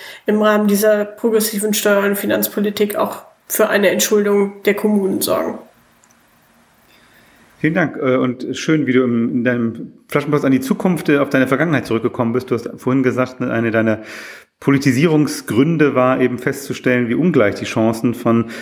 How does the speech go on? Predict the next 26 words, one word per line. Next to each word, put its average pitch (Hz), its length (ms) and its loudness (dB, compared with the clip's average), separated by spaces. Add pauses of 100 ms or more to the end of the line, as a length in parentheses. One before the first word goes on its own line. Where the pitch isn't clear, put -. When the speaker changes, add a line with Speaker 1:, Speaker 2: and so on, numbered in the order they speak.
(140)
Speaker 2:
Menschen, 120 440 0
von 113 180 2
Jugendlichen 123 380 2
aus 117 80 -2
verschiedenen 113 340 -2
Elternhäusern 113 580 2
sind. 110 220 0
Jetzt 110 260 -2 (360)
schreibst - 420 -4
du, 113 240 4
äh, 110 180 4
in 110 80 -2
deine 101 200 2
Flaschenpost 104 480 -4
an 110 80 -4
die 104 100 -2
Zukunft, 107 560 -6
äh, 110 80 0
das 104 140 -4
Thema 101 260 -2
Chancengleichheit 104 640 -4
an 110 100 -4
erster 113 240 -4
Stelle. 95 300 -2
Vielen 123 260 0
Dank. 92 300 -2